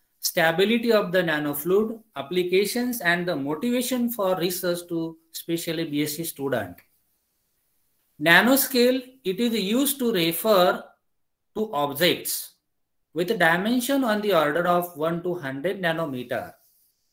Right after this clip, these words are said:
Nanomaterials, the particles of metal, semiconductors, and insulator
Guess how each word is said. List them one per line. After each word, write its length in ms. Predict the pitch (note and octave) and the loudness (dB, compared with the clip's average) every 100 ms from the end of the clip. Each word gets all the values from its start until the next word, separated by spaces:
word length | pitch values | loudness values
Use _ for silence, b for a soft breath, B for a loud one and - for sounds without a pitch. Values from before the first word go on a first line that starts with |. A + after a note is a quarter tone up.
| _ _ _ _ _ C#3+ | _ _ _ _ _ 0
Nanomaterials, 1120 | D3+ F3 C4 C#4 C4+ G#3+ D#3+ C#3 D3 G3+ - _ | 2 4 4 4 2 0 2 2 2 -2 -10 _
the 120 | C#3+ | -12
particles 680 | D3+ D3 C#3 G3 G#3 A#3+ A#3 | -4 0 0 -2 -2 -2 0
of 220 | G#3+ G#3+ | -4 -4
metal, 440 | C#3+ C#3 D#3 F#3 F#3+ | -6 -4 -2 -2 -2
semiconductors, 1000 | - D3 E3 E3+ E3+ E3 E3 F#3 F3+ D#3+ | -4 -6 -4 -4 -4 -4 -6 -8 -6 -6
and 160 | D3 | -6
insulator 880 | C#3+ D3 D3 G#3 D#3 A#2 A2 A#2 | -6 -6 -6 -4 -4 -4 -6 -8